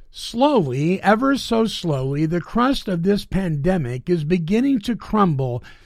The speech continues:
beneath the relentless pressure of microeconomics, where people can do whatever they please, but their private actions and opinions are quickly lost. But as a group,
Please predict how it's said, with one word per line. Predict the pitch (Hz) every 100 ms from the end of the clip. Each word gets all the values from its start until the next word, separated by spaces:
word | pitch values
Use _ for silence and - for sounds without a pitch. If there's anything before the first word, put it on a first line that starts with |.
| - _
beneath | 170 180 220 254 -
the | 185
relentless | 165 143 180 285 311 269 -
pressure | - - 185 143 - 120 123 117 - - - - -
of | 165 143
microeconomics, | 143 160 247 - 254 262 190 180 196 185 151 120 101 - - - - _ _ -
where | 170
people | 160 247 311 320 214
can | 202 180
do | 160 175 170
whatever | 156 151 185 240 294 277
they | 277 247
please, | - 214 151 135 127 127 - _ _ _ -
but | 185
their | 165 170
private | 143 240 294 269 220
actions | 196 240 - 170 139 143
and | 160
opinions | 160 139 294 294 147 131 131 - - _ _ -
are | 202
quickly | 202 151 110 143 156
lost. | 180 233 226 107 80 - - _ _ _ - -
But | 180 226
as | 294 240
a | 202
group, | 156 190 330 240 143